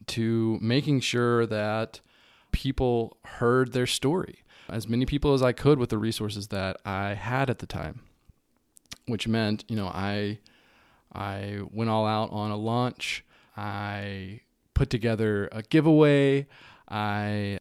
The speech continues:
which we can talk about in a bit. And I, I even paid for some Facebook ads to,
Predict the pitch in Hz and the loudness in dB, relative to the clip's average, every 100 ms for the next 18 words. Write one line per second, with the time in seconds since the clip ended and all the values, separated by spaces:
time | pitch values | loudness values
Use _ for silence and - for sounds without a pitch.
0 | - 110 113 107 101 107 - 107 107 104 | -6 -6 -6 -6 -2 -4 -2 -2 -2 0
1 | 107 101 117 107 - - - - - 117 | -4 0 2 2 -2 -8 -20 -12 -2 0
2 | 117 113 110 110 - - 110 107 104 104 | 2 2 2 0 -2 -4 -2 -2 -2 -4
3 | 98 110 113 107 110 113 - 98 139 143 | -4 -2 -2 0 -2 -2 -6 -2 0 0
4 | - 139 120 127 123 120 117 - - 107 | 0 -2 0 0 2 0 0 -2 -4 -4
5 | 101 95 95 | -4 -4 -6